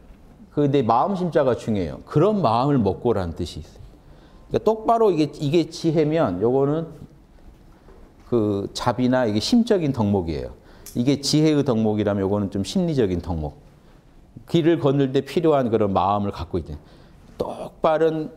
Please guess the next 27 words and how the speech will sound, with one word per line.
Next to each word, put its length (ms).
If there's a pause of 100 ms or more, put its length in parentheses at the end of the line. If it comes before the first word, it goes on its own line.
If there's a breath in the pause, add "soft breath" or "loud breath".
(140)
그 300
안목과 840
거기에 380
상응하는 640
그 120
마음가짐을 920
갖고 580 (260 loud breath)
길을 280
잘 260
걸어가고 480
있는 160
상태입니다. 460
그래서 260 (420 loud breath)
이거를 480
이제 280 (280)
제가 340
이제 300
그냥 400
이, 120
이렇게 560 (260)
어렵게 340
안 220
풀고 240
그냥 240
풀 200
때는 320 (520 loud breath)
직심이 800